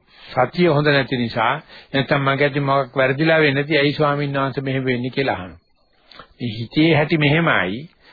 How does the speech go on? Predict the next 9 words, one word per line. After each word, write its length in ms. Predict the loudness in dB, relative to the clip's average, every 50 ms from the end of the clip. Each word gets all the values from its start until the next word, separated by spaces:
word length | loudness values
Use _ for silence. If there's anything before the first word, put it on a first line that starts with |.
| _ _ -6
කොච්චර 380 | -6 -4 -4 -2 -2 0 2 4
සිල්වත් 380 | 4 4 4 4 2 2 2
අරත් 320 | 2 2 2 2 0 2 2
ඔය 120 | 2 2
හිත 180 | 2 0 0 0
ඇවිස්සෙනවා, 580 | 2 2 2 0 0 0 -2 -2 0 0 0 0
ආයෙ 160 | 2 0 0
තැම්පත් 440 | 0 0 -2 0 0 -2 -2 -2 -2
වෙනවා. 520 | -6 -6 -4 -4 -4 -4 -6 -6 -8 -12